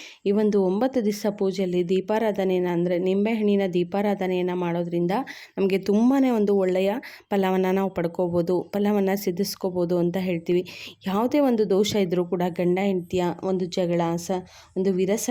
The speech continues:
ಇದ್ದರೂ ಕೂಡ ಇದರಿಂದ ಒಳ್ಳೆಯದಾಗತ್ತೆ. ಕಾಳಸರ್ಪ ದೋಷ ಅಂತ ಹೇಳ್ತೀವಿ. ಕಾಳಸರ್ಪ ದೋಷ ಇತ್ತು ಅಂತ ಹೇಳಿದ್ರೆ ನಮ್ಮ ಜೀವನ ಏಳ್ಗೆನೇ ಆಗೋದಿಲ್ಲ. ತುಂಬ ಕಷ್ಟದ ಮೇಲೆ ಕಷ್ಟ, ಕಷ್ಟದ ಮೇಲೆ ಕಷ್ಟ.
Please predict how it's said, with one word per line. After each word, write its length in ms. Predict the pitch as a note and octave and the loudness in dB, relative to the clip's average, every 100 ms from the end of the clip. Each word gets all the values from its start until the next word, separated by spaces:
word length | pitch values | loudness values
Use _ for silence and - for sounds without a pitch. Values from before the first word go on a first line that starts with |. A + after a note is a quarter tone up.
| A3 | 0
ಇದ್ದರೂ 280 | F3 F3+ | 0 -2
ಕೂಡ 220 | F3+ F#3 F3 | -4 -4 -2
ಇದರಿಂದ 460 | F3 F3 F3+ F#3 | -2 0 0 0
ಒಳ್ಳೆಯದಾಗತ್ತೆ. 760 | F3+ F3 E3+ E3+ E3+ E3+ E3 F3+ | 0 0 0 0 -2 -2 -4 -6
ಕಾಳಸರ್ಪ 680 | F3+ F3 G#3 A3 A3 G#3 | -2 0 -2 0 -4 0
ದೋಷ 380 | F#3+ F#3 F#3 - F#3 | -2 0 -2 -4 -4
ಅಂತ 180 | F3 | -2
ಹೇಳ್ತೀವಿ. 480 | F3 F3 E3 F3+ F3 | -2 -4 -4 -2 -2
ಕಾಳಸರ್ಪ 600 | F3 E3+ F#3+ G#3 G#3+ G3+ | -2 -2 -2 -2 -2 -2
ದೋಷ 300 | F#3+ G3 G3+ | -2 -2 -2
ಇತ್ತು 300 | G3 F#3+ G#3 | -2 -2 0
ಅಂತ 200 | G3 F#3+ | 0 2
ಹೇಳಿದ್ರೆ 380 | G3 F#3 G3 C4+ - - - G#3 | 0 2 0 -2 -6 -20 -8 0
ನಮ್ಮ 180 | G#3+ | 0
ಜೀವನ 340 | G3+ - A#3+ B3+ | 0 0 2 4
ಏಳ್ಗೆನೇ 540 | B3 G3+ A3 A#3+ A#3+ A#3 | 4 4 4 2 2 2
ಆಗೋದಿಲ್ಲ. 540 | G#3 F3+ F3+ F3 F3+ E3 - - - | 0 0 0 0 0 -2 -8 -20 -6
ತುಂಬ 420 | G#3 G3+ G#3+ A3+ | 2 4 4 4
ಕಷ್ಟದ 440 | A#3 A3 G#3 G#3+ G#3 | 0 -2 -2 -2 2
ಮೇಲೆ 240 | G3+ G3 | 2 2
ಕಷ್ಟ, 320 | F#3+ F#3+ - F#3+ F3+ | -2 -6 -2 -4 -2
ಕಷ್ಟದ 340 | F3+ - G#3+ | -6 -4 -2
ಮೇಲೆ 240 | G#3+ G#3+ G#3+ | 0 0 0
ಕಷ್ಟ. 340 | G#3 G3+ - | -2 -4 -2